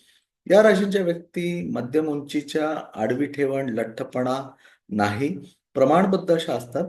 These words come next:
या राशीच्या स्त्रिया कष्टाळू, संसारी, व्यवहारी, काटकसरी असतात, तर या राशीचे पुरुष व्यसनी नसतात. कन्या ही जुन्या वळणाची रास आहे. या रा-, राशीला अति, अति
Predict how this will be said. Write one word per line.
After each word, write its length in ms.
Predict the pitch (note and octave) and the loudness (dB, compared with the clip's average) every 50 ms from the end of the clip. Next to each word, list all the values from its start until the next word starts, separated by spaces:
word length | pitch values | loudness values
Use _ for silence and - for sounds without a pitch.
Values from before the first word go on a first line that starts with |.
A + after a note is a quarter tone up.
| - - | -4 -4
या 100 | C#3+ D#3+ | 0 0
राशीच्या 360 | F3+ F3 E3+ F3 - - E3+ | 2 0 0 0 -2 -2 -4
स्त्रिया 300 | E3+ - - D#3 D#3 D#3 | -2 -4 -4 -2 -2 -2
कष्टाळू, 640 | D#3 - A#2 A2 - - - B2+ A#2 A2+ B2 B2 C3 | -2 -4 -6 -6 -6 -4 -2 0 0 2 0 -2 -4
संसारी, 640 | B2+ B2 - B2 A#2+ B2 A#2+ - C3 C3 C3 C3+ C3 | -6 -6 -4 -4 -4 -4 -2 -2 0 0 0 0 -2
व्यवहारी, 640 | A#2+ A2+ A2 G#2 G2 G#2 G2+ B2+ C3+ B2+ C3 B2+ | -4 -4 -4 -4 -6 -8 -6 -4 -2 -2 -2 -2
काटकसरी 640 | B2 B2 - - A2+ A2+ A2+ - B2+ A#2+ A#2+ B2 B2 | -6 -6 -4 -4 -4 -4 -2 -4 -6 -6 -4 -4 -4
असतात, 320 | G#2+ G2+ - - - B2+ F3 - - - - - - _ _ _ D3 | -4 -6 -6 -6 -6 -6 -6 -8 -12 -18 -20 -20 -20 _ _ _ 2
तर 80 | C#3+ | 4
या 160 | D3 F3 G3+ | 4 6 6
राशीचे 340 | G#3+ A3 G3+ - F#3+ - C#3+ | 4 4 2 0 -2 -4 -6
पुरुष 480 | A2 - - A#2+ A#2+ C3 C#3 C#3 - - - | -8 -6 -6 -4 -2 -2 -2 -4 -6 -10 -6
व्यसनी 480 | G2 G#2+ A2 A2 G#2+ - A#2+ B2+ C#3 C#3 | 0 2 2 2 2 0 -2 -2 -2 0
नसतात. 520 | B2 G2 F#2 F2 - - - - G#2 A2 - - - - - - _ _ _ _ _ - | 0 -2 -2 -4 -6 -8 -4 -4 -4 -2 -4 -6 -14 -20 -20 -20 _ _ _ _ _ 0
कन्या 260 | D#3+ F3 G3 A3 A3+ | 2 4 4 4 4
ही 120 | A3 A3+ | 4 2
जुन्या 440 | G#3+ - C#3 C#3+ D#3+ F3+ F#3+ G3 F#3+ - - | 0 -2 -2 -2 0 2 2 2 0 -2 -6
वळणाची 800 | - C3 C3+ C#3 C#3+ C#3+ D3 D#3 D#3 D#3 - E3+ E3+ D#3+ - - - | -4 0 0 2 2 2 0 0 -2 -4 -6 -6 -6 -6 -8 -8 -6
रास 280 | F#2+ F#2 G2 A2 - - | -4 -4 -4 -4 -4 -6
आहे. 400 | F#2 - - F#3 G#3 - - - - _ _ _ _ _ _ _ _ - | -8 -6 -6 -6 -6 -6 -8 -14 -20 _ _ _ _ _ _ _ _ -2
या 200 | C3 D#3 F#3 G#3+ | 4 4 6 6
रा-, 280 | G#3 G3+ - - B2+ B2 | 6 4 2 0 0 2
राशीला 560 | C3+ C#3+ D3 D3 - E3 D#3+ E3+ F3 - - - D3 | 2 2 2 2 0 -2 -2 0 -2 -2 -4 -6 -8
अति, 380 | D3 - - G3 G3+ - - - | -8 -6 -6 -6 -6 -6 -6 -6
अति 480 | C3+ C#3 C#3 D#3 E3+ F3 - - - | -6 -4 -2 -2 -4 -4 -4 -8 -12